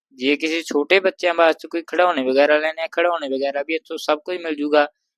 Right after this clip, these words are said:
ਵਾਲੀਬਾਲ ਖਰੀਦਣੀ ਆ, ਵਾਲੀਬਾਲ ਮਿਲ ਜਾਣੀ ਆ। ਇੱਧਰਲੇ ਪਾਸੇ ਵੇਖ ਸਕਦੇ ਹੋ ਤੁਸੀਂ, ਡੇਢ ਸੌ ਰੁਪਏ ਦੀ ਵਾਲੀਬਾਲ ਮਿਲ ਜੂਗੀ। ਜੇ ਕਿਸੇ ਨੇ ਬਾਸਕਟਬਾਲ ਲੈਣੀ ਆ, ਬਾਸਕਟਬਾਲ ਮਿਲ ਜੂ ਦੋ ਸੌ ਦੀ। ਜੇ ਕਿਸੇ ਨੇ ਫੁੱਟਬਾਲ ਲੈਣੀ ਆ, ਫੁੱਟਬਾਲ ਮਿਲ ਜੂ ਚਾਰ ਸੌ ਰੁਪਏ ਦੀ।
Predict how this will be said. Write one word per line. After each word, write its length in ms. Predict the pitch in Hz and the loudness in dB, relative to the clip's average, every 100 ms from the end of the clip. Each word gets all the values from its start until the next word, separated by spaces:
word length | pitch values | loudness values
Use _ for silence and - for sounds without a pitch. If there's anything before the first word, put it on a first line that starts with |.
| _ | _
ਵਾਲੀਬਾਲ 500 | 131 135 143 143 147 | 0 0 0 2 2
ਖਰੀਦਣੀ 300 | 143 147 151 | 2 -8 -8
ਆ, 60 | 156 | -6
ਵਾਲੀਬਾਲ 560 | 139 120 123 135 147 147 | 0 0 0 0 0 0
ਮਿਲ 140 | 147 | -6
ਜਾਣੀ 260 | 147 165 165 | -4 -4 -2
ਆ। 40 | |
ਇੱਧਰਲੇ 280 | 147 151 156 | -2 -2 -2
ਪਾਸੇ 300 | 165 - 156 | -2 -2 -2
ਵੇਖ 220 | 131 120 | -2 -2
ਸਕਦੇ 240 | 135 139 | -2 -2
ਹੋ 40 | 143 | -4
ਤੁਸੀਂ, 280 | _ 139 147 | _ -10 -10
ਡੇਢ 280 | 127 143 | -4 -4
ਸੌ 180 | 160 180 | -2 -2
ਰੁਪਏ 240 | 165 143 139 | -2 -4 -4
ਦੀ 80 | |
ਵਾਲੀਬਾਲ 500 | 143 135 120 120 117 120 | 0 0 0 0 0 -2
ਮਿਲ 100 | 117 | -10
ਜੂਗੀ। 260 | 107 117 113 _ _ _ _ _ | -16 -16 -16 _ _ _ _ _
ਜੇ 160 | 143 151 | -4 -4
ਕਿਸੇ 220 | 165 156 | -2 -2
ਨੇ 80 | 175 | 0
ਬਾਸਕਟਬਾਲ 640 | 143 123 - 180 185 185 | 2 0 -2 -2 4 4
ਲੈਣੀ 180 | 175 175 | 2 -8
ਆ, 40 | 170 | 0
ਬਾਸਕਟਬਾਲ 580 | 160 - 185 180 175 160 | 0 0 -6 0 2 0
ਮਿਲ 140 | 156 | -4
ਜੂ 120 | 160 | -8
ਦੋ 220 | 156 131 | -8 -8
ਸੌ 160 | 117 156 | -4 -4
ਦੀ। 200 | 165 180 _ _ _ 131 | -2 -4 _ _ _ -4
ਜੇ 220 | 131 147 | 0 0
ਕਿਸੇ 200 | 160 165 | -2 -4
ਨੇ 100 | 180 | -4
ਫੁੱਟਬਾਲ 540 | 160 139 - 143 151 | -2 -4 -2 0 2
ਲੈਣੀ 200 | 165 165 | 0 -4
ਆ, 60 | 180 | -6
ਫੁੱਟਬਾਲ 480 | - 160 151 156 156 | -4 -6 -2 -4 -4
ਮਿਲ 120 | 147 | -10
ਜੂ 140 | 165 - | -12 -6
ਚਾਰ 200 | 151 117 | -2 -2
ਸੌ 180 | - 113 | -2 -8
ਰੁਪਏ 220 | 110 104 | -6 -8
ਦੀ। 140 | 107 | -8